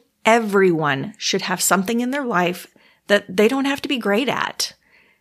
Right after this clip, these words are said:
There are enough roles in your life that leave you feeling like you have to perform well for whoever might be evaluating you, real or imagined. Find something you can do for the pure love of doing it.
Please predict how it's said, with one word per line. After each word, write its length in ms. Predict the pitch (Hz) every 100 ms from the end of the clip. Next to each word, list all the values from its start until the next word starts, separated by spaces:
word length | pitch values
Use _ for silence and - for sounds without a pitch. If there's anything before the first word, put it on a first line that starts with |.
| _
There 220 | 196 214 262
are 180 | 285
enough 420 | 311 277 202 165 196
roles 300 | 185 202 220
in 140 | 240
your 140 | 233
life 360 | 226 220 233 - -
that 240 | 202 -
leave 180 | 208 185
you 120 | 202
feeling 520 | 185 214 190 190 190 -
like 300 | 175 165 -
you 80 | 175
have 240 | 180 180
to 100 | -
perform 840 | - - 185 - - 185 190 175 -
well 460 | 135 143 143 185 - _ _ _
for 200 | - 180
whoever 600 | 165 190 190 226 185 160
might 360 | 165 170 185 175
be 220 | 170 165
evaluating 720 | 156 185 160 147 139 135 104
you, 440 | 90 71 196 208 -
real 400 | - 165 165 156 -
or 300 | 170 143 -
imagined. 640 | 151 147 - - - - - _ _ _ _
Find 320 | - 220 320 285
something 400 | 190 185 190 190
you 120 | 180
can 200 | 262 254
do 380 | 165 165 196 240
for 180 | -
the 100 | 285
pure 540 | - - 247 240 247 247 -
love 460 | 208 190 196 214 214 -
of 160 | 196
doing 340 | 190 202 240 -
it. 380 | - - -